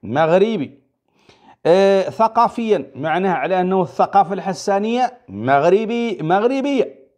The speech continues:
ثقافة البيضان مغربية، يعني شرب، شرب الشاي الصحراوي واللهجة الحسانية وطريقة اللباس وطريقة العيش والخيمة والراحلة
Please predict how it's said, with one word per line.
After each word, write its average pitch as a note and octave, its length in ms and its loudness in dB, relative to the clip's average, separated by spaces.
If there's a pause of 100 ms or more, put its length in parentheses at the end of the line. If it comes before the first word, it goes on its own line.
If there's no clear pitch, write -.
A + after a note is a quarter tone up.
(340)
ثقافة F3+ 640 2
البيضان G3+ 580 2 (220)
مغربية، G3+ 880 -2 (100)
يعني G#2+ 360 -4
شرب، G#2+ 500 -4 (300)
شرب A2 360 -2
الشاي G#2+ 380 -2
الصحراوي E3+ 840 0 (280)
واللهجة A2+ 500 -4
الحسانية B2 1000 -2 (260)
وطريقة A#2 640 -2
اللباس B2 720 -2 (260)
وطريقة A#2+ 680 0
العيش D3 640 -2 (280)
والخيمة E3+ 960 0 (320)
والراحلة F3 1080 2